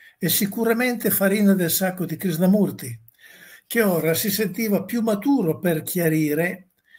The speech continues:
quanto riteneva non sufficientemente spiegato nel primo testo. Lui l'ha scritto, l'ha letto, però dice: "Vabbè, questa non è roba mia".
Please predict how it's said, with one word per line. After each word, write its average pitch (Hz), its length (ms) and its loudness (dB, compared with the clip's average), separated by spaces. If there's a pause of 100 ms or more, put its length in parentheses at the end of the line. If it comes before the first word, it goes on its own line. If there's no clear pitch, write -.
(220)
quanto 196 460 2
riteneva 185 760 2
non 190 300 2
sufficientemente 190 1040 -2
spiegato 185 580 0
nel 185 140 2
primo 160 300 -2
testo. 127 540 -10 (960)
Lui 196 200 8
l'ha 233 120 10
scritto, 208 600 0
l'ha 202 160 2
letto, 170 440 2
però 156 240 -2
dice: 139 300 -8
"Vabbè, 160 460 -2
questa 160 400 -6
non 160 180 -4
è 160 80 0
roba 156 280 -2
mia". 151 360 -6